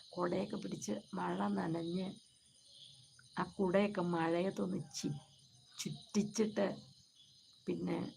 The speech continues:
ഉം, കൂട്ടത്തിലുള്ള പിള്ളേരുടെ മേലേക്ക് റോഡിലുള്ള കുഴിയിൽ നിന്നെല്ലാം വെള്ളവും തെറിപ്പിച്ച് ഇങ്ങനെയൊക്കെ നടക്കാത്ത ആരെങ്കിലും ഉണ്ടെങ്കിൽ ഒന്ന് കമന്റ് ഇടണം കേട്ടോ. ഞാനിങ്ങനെയൊന്നും നടന്നിട്ടില്ല,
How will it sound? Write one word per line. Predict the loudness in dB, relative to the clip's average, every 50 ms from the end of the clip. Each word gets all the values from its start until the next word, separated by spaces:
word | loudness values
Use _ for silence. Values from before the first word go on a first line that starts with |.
| -6 -4
ഉം, | -2 -2 0 0 0 -2 -2 -6 -8 -2
കൂട്ടത്തിലുള്ള | 0 0 2 2 2 2 6 6 6 6 6 4 2 4
പിള്ളേരുടെ | 4 4 6 6 4 4 4 2 2 2 2 2
മേലേക്ക് | 2 2 2 2 2 0 0 0 -2 -4 -4 -6 -6 -10 -16 -20 -20 -20 -20 -20 -20 -20 -20 -8 -6 -2
റോഡിലുള്ള | 2 4 4 4 4 4 4 4 6 6 6 6 6 6 4 4 2 0 -4 -10 -12 -2
കുഴിയിൽ | 0 2 4 6 4 4 4 4
നിന്നെല്ലാം | 2 2 0 2 2 2 2 2 2 4
വെള്ളവും | 4 6 6 6 6 4 6 6 6 6 6 6
തെറിപ്പിച്ച് | 4 2 0 -2 -4 -4 -4 -4 -4 -2 -2 -2 -4 -6 -10 -16 -20 -20 -20 -20 -20 -20 -20 -20 -20 -20 -20 -20 -20 -20 -20 -20 -20 -20 -20 -20 -20 -20 -20 -20 -20 -6
ഇങ്ങനെയൊക്കെ | _ 4 6 6 6 6 4 4
നടക്കാത്ത | 4 4 2 0 0 0 2 2 2 2 4 4 4
ആരെങ്കിലും | 4 4 2 0 0 0 0 0
ഉണ്ടെങ്കിൽ | 0 0 0 0 -2
ഒന്ന് | -2 -2 -4 -2
കമന്റ് | 0 0 2 2 0 -2 -2 -2
ഇടണം | -2 -2 -2 -4
കേട്ടോ. | -4 -6 -8 -8 -10 -12 -18 -20 -10 -6 -2
ഞാനിങ്ങനെയൊന്നും | 0 2 4 4 4 4 4 2 0 0 -2 -2 -2 -2 -2
നടന്നിട്ടില്ല, | -2 -2 -4 -4 -6 -6 -6 -6 -6 -6